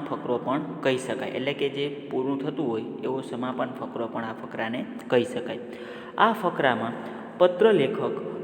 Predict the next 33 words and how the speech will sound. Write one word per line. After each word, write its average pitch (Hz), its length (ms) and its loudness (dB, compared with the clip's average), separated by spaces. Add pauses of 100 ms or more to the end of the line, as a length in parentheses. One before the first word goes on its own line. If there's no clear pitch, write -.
પત્રવાચક 180 760 4
પાસેથી 151 420 0
શું 156 300 2
અપેક્ષા 135 440 0
રાખે 165 360 0
છે, 113 200 -4 (560)
જો 139 100 0
અહીંયા 165 220 2
શું 170 240 -4
હોય 135 120 -2 (140)
આ 127 100 -2
પેરેગ્રાફમાં, 123 680 -4
તો - 120 -8
કે 170 60 -4
પત્ર 156 460 -2
લખનાર 170 420 -2
છે 190 200 -4
એ - 120 -4
પત્ર 156 280 -2
વાંચનાર 156 520 -2
પાસેથી 170 300 -4
શું 175 280 0
અપેક્ષા 165 420 -2
રાખે 180 340 0
છે - 160 -4 (540)
એ - 100 2
સ્પષ્ટપણે 156 880 0 (520)
જણાવી 151 460 0 (380)
સમાપન 165 520 0 (120)
કરવાની 143 380 2
દિશા 127 340 -2
તરફ 113 380 0
આગળ 110 320 0